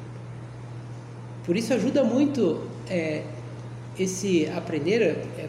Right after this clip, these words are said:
quase que como um exercício, né? Esse olhar nos bastidores, olhar com profundidade. Porque,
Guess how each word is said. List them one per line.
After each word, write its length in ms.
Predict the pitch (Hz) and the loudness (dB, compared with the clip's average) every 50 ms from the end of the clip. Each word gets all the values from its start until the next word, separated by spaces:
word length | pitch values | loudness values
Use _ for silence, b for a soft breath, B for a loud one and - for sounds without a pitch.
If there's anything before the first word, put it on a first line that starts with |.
| - | -4
quase 220 | - 175 180 175 - | 0 0 2 2 0
que 100 | - - - | -2 -6 -2
como 180 | - 180 175 180 | 0 2 4 4
um 100 | 180 175 | 4 4
exercício, 760 | 175 170 165 156 151 147 - - 240 277 277 - - 160 151 | 4 4 4 2 2 2 0 0 0 0 0 0 -2 -4 -4
né? 200 | 180 233 302 262 | -4 -4 -4 -4
Esse 220 | 180 - - - 190 | -4 -6 -4 0 0
olhar 320 | 170 156 160 180 208 226 | 2 2 2 2 2 2
nos 200 | 233 226 214 185 | 2 2 2 0
bastidores, 1000 | - - 202 190 196 - - 190 175 - 156 160 156 143 147 139 - - - - - - - - - - - - - - - - - - - - - - - - - - 170 156 | 0 2 0 0 0 -2 -4 -4 0 2 4 6 6 6 4 2 -2 -4 -6 -8 -10 -10 -10 -12 -12 -12 -12 -12 -12 -10 -10 -10 -10 -10 -12 -10 -10 -8 -8 -8 -8 -6 -2 0
olhar 320 | 147 147 156 180 196 - | 2 2 2 2 2 2
com 140 | - 202 180 | 2 0 0
profundidade. 920 | - - - - - 185 175 185 180 - 170 156 151 147 147 139 - - - - - - - - - - - - - - - - - - - - - - - - - - - | 0 0 -2 -2 0 2 2 2 2 2 2 2 2 2 0 -2 -4 -6 -8 -8 -10 -12 -12 -12 -12 -12 -12 -12 -12 -12 -12 -12 -12 -12 -12 -14 -14 -14 -14 -14 -14 -12 -6
Porque, 640 | - 185 180 - - 214 214 214 202 - 208 - | -4 -4 -4 2 2 6 6 6 6 4 0 -4